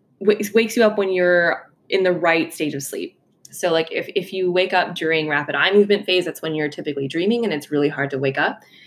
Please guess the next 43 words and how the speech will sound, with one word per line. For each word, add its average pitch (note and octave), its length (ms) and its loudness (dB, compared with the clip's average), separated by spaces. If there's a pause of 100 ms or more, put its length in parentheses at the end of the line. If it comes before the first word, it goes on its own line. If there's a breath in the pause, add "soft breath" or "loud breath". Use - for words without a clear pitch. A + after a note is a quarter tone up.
(140 loud breath)
So D#3 420 2
it'll D#3 180 4
wake E3 200 2
you D#3+ 80 -2
up D3+ 60 -8
when C#3 100 -2
you're C#3 80 0
not C3 240 -4
in D3 100 -6
that - 160 -10
phase - 160 -14
of C#3 80 -20
sleep. - 260 -4 (720)
Those G3+ 160 6
are A3 60 6
different F3+ 260 0
tools D#3+ 180 2
that C#3 100 -4
you C#3+ 120 -4
can D3+ 120 -8
use. D3+ 320 -4 (440 loud breath)
Um, D3+ 340 2
I E3 40 2
really G3+ 180 4
recommend B3+ 320 -2
Sleepy E3+ 260 -4
Time, F#3 240 -6
though, G#3+ 140 -2
'cause - 160 -14
it's E3 120 -16
free B3+ 460 0 (400 loud breath)
and E3 480 2
it's E3 160 -2
pretty E3+ 260 -4
easy F3 200 -4
to D#3+ 60 -8
use. D#3+ 260 4
You - 80 -8
can E3+ 80 -6
also - 280 -4
put D#3+ 120 -4
up D#3+ 100 -4
the, E3+ 160 -8